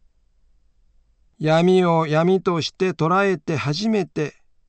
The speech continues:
光に出会うことができるのです。ですから、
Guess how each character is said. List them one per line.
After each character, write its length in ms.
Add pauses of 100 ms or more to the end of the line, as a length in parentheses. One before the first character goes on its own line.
(200)
光 500
に 200
出 180
会 120
う 120
こ 140
と 140
が 180
で 160
き 140
る 120
の 160
で 140
す。 200 (2000)
で 200
す 120
か 160
ら、 260